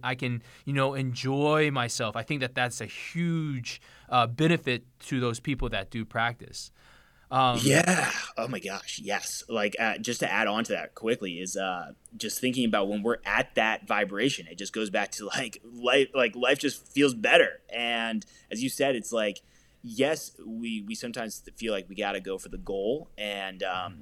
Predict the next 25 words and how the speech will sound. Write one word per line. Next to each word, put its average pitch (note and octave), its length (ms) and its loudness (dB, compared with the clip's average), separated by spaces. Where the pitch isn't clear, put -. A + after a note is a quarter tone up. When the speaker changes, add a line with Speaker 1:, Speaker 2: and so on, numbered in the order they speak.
Speaker 2:
and G2+ 140 -8
then F#2+ 160 -12
work F#2+ 160 -6
towards G2+ 300 -4
that F#2+ 220 -4
goal, G2 320 0
and, F#2 200 -8
and F#2 180 -12
we F2+ 60 -16
gotta F#2 200 -4
suffer G2 340 -4
and F#2+ 100 -10
grind F#2+ 460 -4
and, - 180 -14
and F2+ 120 -16
put - 120 -16
in G2 120 -8
the F#2 60 -12
work F#2+ 440 -2
and, F2+ 380 -10
and F2 340 -16
all A2+ 240 6
of G2+ 80 2
that. F2+ 240 -4
And G#2 160 0